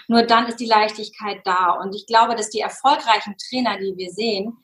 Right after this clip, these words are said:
genau dazu fähig sind, den Einzelnen, aber auch die Mannschaft so zu motivieren, dass die Leute Spaß haben auf dem Platz. Und das schwappt dann auch über auf den Zuschauer, der da ist.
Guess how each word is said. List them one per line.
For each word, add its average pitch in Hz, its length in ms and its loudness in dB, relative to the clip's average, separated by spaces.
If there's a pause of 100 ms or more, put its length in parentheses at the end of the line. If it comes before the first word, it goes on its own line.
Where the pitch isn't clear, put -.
(280)
genau 220 520 4
dazu 247 340 0
fähig 214 540 -6
sind, 156 240 -10 (680)
den 208 140 4
Einzelnen, 320 760 2
aber 233 300 4
auch 233 100 -4
die 240 120 -8
Mannschaft 233 440 -4
so 240 220 -10
zu 247 180 -8
motivieren, 233 520 -2
dass 214 140 -4
die 226 100 -6
Leute 208 220 0
Spaß 175 420 -2
haben 165 200 -6
auf - 180 -6
dem 170 120 -16
Platz. - 460 -10
Und 190 140 -6
das 226 200 4
schwappt 277 320 2
dann 262 100 4
auch 254 220 2 (360)
über 254 360 2
auf - 120 -2
den 233 120 -4
Zuschauer, 208 500 -4
der 175 220 -4
da 170 200 -4 (120)
ist. - 300 -14